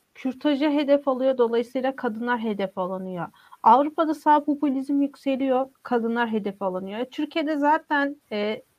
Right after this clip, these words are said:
devamlı bir kadın karşıtı söylem var. İşte, "Üç çocuk yapın, şunu yapın, bunu yapın." diye. Bu sağ popülistlerin kadınlarla alıp veremedikleri ne? Neden konu dönüp dolaşıp bize geliyor? Mesela şu anda da Türkiye'de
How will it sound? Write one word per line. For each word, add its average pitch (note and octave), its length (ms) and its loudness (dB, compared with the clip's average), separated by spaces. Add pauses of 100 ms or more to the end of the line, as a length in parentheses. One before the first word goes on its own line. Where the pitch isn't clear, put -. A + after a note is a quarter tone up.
(260)
devamlı C4+ 460 6
bir B3 220 -6
kadın B3+ 320 0
karşıtı A#3 580 -2
söylem G3+ 500 -4
var. G3 160 0 (320)
İşte, - 420 -4 (320)
"Üç C4 180 -4
çocuk B3 380 -2
yapın, A#3+ 360 -2
şunu B3 280 -4
yapın, A#3 440 -2
bunu A#3 180 -2
yapın." G#3 500 -6
diye. A#3 180 -2 (320)
Bu E4 160 2
sağ F4+ 400 8
popülistlerin D4 880 0 (180)
kadınlarla D4 840 6
alıp C4+ 340 0
veremedikleri A#3 920 2
ne? G3+ 240 -6
Neden D4 420 4
konu C4+ 360 0
dönüp B3+ 360 0
dolaşıp A#3 500 -2
bize G#3+ 280 -2
geliyor? F#3+ 480 -4
Mesela D#4 540 -2 (320)
şu - 180 2
anda E4+ 280 6
da C4 100 -2
Türkiye'de C#4+ 680 -2